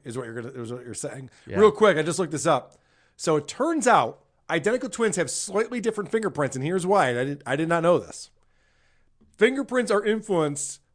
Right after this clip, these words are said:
Speaker 1: both by genetic and environmental factors during the development in the womb.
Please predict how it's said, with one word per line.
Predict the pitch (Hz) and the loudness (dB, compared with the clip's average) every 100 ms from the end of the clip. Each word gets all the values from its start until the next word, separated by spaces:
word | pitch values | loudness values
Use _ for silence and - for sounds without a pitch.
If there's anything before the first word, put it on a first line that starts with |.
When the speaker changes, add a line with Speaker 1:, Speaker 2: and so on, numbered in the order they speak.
| _ _ | _ _
Speaker 1:
both | - 220 240 | 2 4 4
by | 220 196 | 2 2
genetic | 180 165 190 220 220 - | 0 0 2 2 -2 -2
and | 214 262 214 | 2 2 2
environmental | 160 190 233 233 214 190 | 2 4 4 2 -2 0
factors | 208 202 196 175 143 139 | 2 2 0 -2 -4 -6
during | 127 170 175 | -4 -2 -2
the | |
development | 151 131 151 185 190 190 | -4 2 4 4 -2 -6
in | 160 | -4
the | |
womb. | 147 147 196 151 | -2 0 0 -2